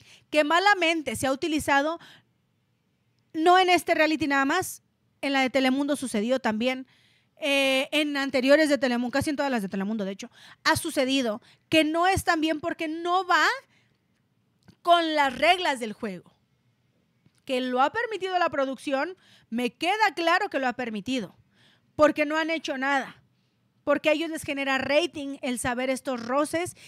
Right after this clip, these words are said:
y que se prenda más el juego. Sin embargo, es algo que no está bien a mi parecer y en mi punto de vista, que creo que fue lo que le molestó demasiado a Arad de la Torre, ¿no? El punto es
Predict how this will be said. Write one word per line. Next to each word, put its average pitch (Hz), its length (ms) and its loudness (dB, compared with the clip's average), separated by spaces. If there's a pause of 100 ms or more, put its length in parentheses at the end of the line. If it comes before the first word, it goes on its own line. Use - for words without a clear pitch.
(120)
y 302 140 -2
que 294 160 -4
se 277 160 -4
prenda 294 440 -4
más 240 200 -10
el 240 100 -6
juego. 185 340 -10 (220)
Sin 302 240 -2
embargo, 294 380 4
es 311 140 2
algo 311 260 0
que 277 180 -2
no 277 380 0
está 302 260 2
bien 285 300 0
a 277 140 0
mi 320 220 -4
parecer 359 520 -2 (920)
y 269 160 -4
en 294 160 2
mi 311 140 -2
punto 269 280 -4
de 240 100 -2
vista, 190 300 -12
que 247 120 -10
creo 302 160 -6
que 339 100 -12
fue 339 120 -8
lo 330 100 -8
que 320 100 -8
le 294 80 -6
molestó 254 480 -8
demasiado 254 460 -2
a - 20 2
Arad 220 180 0
de 220 80 -2
la 214 120 -2
Torre, 233 320 -6 (340)
¿no? 226 220 -8 (340)
El 320 240 4
punto 381 400 4
es 311 380 0